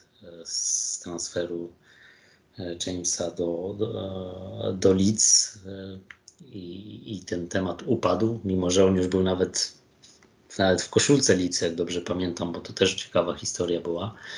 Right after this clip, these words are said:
I po testach medycznych i, i to wszystko gdzieś tam upadło, więc tak troszkę tak jest, że faktycznie wygląda na to, że okrężną drogą przez Manchester United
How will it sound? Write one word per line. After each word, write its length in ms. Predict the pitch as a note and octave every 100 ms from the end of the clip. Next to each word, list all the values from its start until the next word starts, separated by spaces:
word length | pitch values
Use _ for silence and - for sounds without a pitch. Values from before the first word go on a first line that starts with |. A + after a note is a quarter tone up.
| - - - - - -
I 220 | F#2 F2 F2
po 120 | -
testach 380 | B2+ B2 B2 -
medycznych 640 | F2+ F2 - G2+ A2+ -
i, 320 | G#2+ F2+ F#2
i 40 | F2+
to 120 | E2
wszystko 340 | - - -
gdzieś 160 | E2+ E2+
tam 120 | F2 E2
upadło, 400 | - E2 A2 B2
więc 220 | B2 A#2
tak 200 | B2+ A2+
troszkę 340 | - C3+ - C#3
tak 180 | D3
jest, 280 | D#3 B2 -
że 60 | -
faktycznie 460 | A2 - - A2+
wygląda 320 | G2+ G#2+ A2+ G#2+
na 120 | A2+
to, 160 | -
że 160 | C3 - C#3+ - - _ _ _
okrężną 600 | - - C#3 D#3+ D3+ C#3 B2
drogą 300 | C#3+ C3+ A#2
przez 220 | C3 A#2+
Manchester 520 | B2 A2 - - B2+
United 680 | A#2+ A2 G2+ B2+ B2+ -